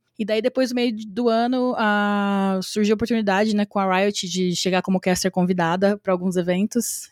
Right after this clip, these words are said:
E agora eu tô com eles nesse, nesse Mundial, pra fechar o ano, né, com chave de ouro.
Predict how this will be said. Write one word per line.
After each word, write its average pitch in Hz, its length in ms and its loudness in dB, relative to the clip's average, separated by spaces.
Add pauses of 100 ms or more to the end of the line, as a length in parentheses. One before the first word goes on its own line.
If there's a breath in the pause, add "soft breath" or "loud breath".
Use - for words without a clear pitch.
E 185 160 0
agora 180 280 2
eu - 20 0
tô 208 140 -2
com 196 100 -2
eles 196 220 0
nesse, 196 320 0
nesse 190 240 2
Mundial, 175 1040 0
pra 190 160 -2
fechar 196 340 0
o 175 100 -2
ano, 202 200 2
né, 190 100 0
com - 80 -4
chave 196 260 0
de 190 140 0
ouro. 196 260 2